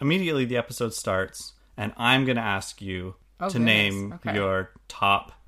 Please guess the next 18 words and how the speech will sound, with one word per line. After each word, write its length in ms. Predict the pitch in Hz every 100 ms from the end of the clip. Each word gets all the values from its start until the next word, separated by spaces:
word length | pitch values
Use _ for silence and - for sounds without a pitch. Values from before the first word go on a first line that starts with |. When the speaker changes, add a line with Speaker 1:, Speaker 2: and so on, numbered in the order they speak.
| - _
Speaker 1:
Fast 260 | - 95 -
and 120 | 101
Furious 320 | 98 92 95
movies. 420 | 104 87 - - - _ _ _ _ _ -
Because 880 | 104 - 107 90 87 90 - - - - - - -
Jason 440 | 135 160 - 165
starts 400 | 143 - 127 123
the 140 | - 120
episode 520 | 120 117 120 107 101
listing 420 | 113 - - 269
his 340 | - 285 - -
Speaker 2:
<laughs> 0 |
Speaker 1:
top. 500 | 320 311 214 285 285
Speaker 2:
Oh, 20 | 208
God. 560 | 208 190 190 185 196 -
Speaker 1:
And 360 | 123 127 120 123
there 180 | 156
are 380 | 175 165 160 160